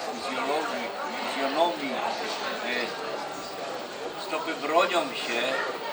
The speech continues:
ich części bronią się, tworząc grube skóry, grubą skórę, tak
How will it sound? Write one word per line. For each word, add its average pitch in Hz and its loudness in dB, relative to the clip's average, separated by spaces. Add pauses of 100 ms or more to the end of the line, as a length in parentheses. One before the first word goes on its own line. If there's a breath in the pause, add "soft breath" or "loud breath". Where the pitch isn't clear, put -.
(120)
ich - -4
części 170 4 (100)
bronią 135 2
się, 151 2
tworząc 147 2 (140)
grube 302 2
skóry, - 0 (960)
grubą 160 0 (180)
skórę, - 2
tak - 8